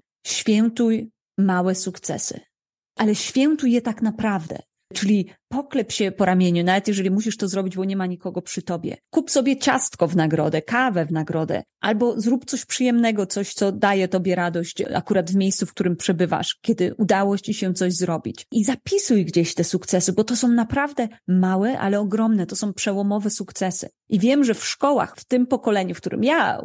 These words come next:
chodziłam do szkół państwowych, nie uczono nas świętować sukcesów, skupiano się tylko i wyłącznie na błędach i błędy były karane.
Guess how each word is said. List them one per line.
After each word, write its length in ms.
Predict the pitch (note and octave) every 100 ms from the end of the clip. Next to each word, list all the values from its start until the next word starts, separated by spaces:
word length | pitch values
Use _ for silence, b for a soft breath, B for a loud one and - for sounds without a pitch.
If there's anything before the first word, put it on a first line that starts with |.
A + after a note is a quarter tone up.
| -
chodziłam 440 | G#3 F3 F3 E3 E3+
do 140 | F3
szkół 280 | - - F#3+
państwowych, 800 | F#3 E3 - - - F#3 B3+ -
nie 180 | A3+ C#4
uczono 440 | D4 - F#4+ C#4+ F#3
nas 340 | F3 E3+ -
świętować 680 | - - F#3+ F3+ E3+ D#3 -
sukcesów, 640 | - - - G#2+ - - _ _ _ -
skupiano 480 | - - A3 G3+ A3
się 240 | A3 G#3
tylko 320 | G#3+ A3+ A3
i 60 | A3+
wyłącznie 480 | G3 G3+ G3 - F#3+
na 120 | F#3
błędach 680 | D#3+ F3+ E3 E3 F3 C4 _ -
i 80 | F#3
błędy 340 | F#3+ F#3 F3+
były 200 | F#3 E3+
karane. 520 | E3+ A3+ C#4 G#3 -